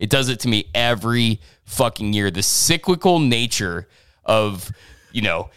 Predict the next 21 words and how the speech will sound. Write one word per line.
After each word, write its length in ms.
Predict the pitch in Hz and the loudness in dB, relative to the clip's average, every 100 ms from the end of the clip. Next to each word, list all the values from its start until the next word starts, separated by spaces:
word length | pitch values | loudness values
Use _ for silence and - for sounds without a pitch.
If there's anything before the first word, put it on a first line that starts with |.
| _ | _
starting 460 | - - 160 160 151 | -4 2 2 2 0
anew 280 | 147 151 151 | 2 2 2
in 100 | 143 | 2
January, 840 | 120 135 135 135 131 135 131 123 | 0 0 0 2 4 4 4 2
progressing 520 | 131 120 135 135 147 127 | -2 0 2 2 0 0
towards 260 | 143 131 | 2 0
goals, 540 | 104 131 123 123 131 120 | 2 2 4 4 4 4
and 100 | 120 | 4
then 140 | 123 | 4
everything 480 | 131 135 147 147 139 | 2 0 0 0 -2
just 240 | 117 - | -2 -4
caving 400 | - 139 131 127 | -2 -2 0 0
in 100 | 117 | 2
on 160 | 117 117 | 2 0
itself 400 | 107 - 110 104 | 0 0 0 0
in 60 | 101 | -2
December. 560 | 107 - 113 110 95 | 0 2 0 0 -2
And 100 | 95 | -2
it's, 380 | 98 90 - - - - - - | -2 -2 0 -2 -6 -20 -20 -8
it's 140 | 120 - | -2 0
like, 340 | 113 107 - | 0 -2 -12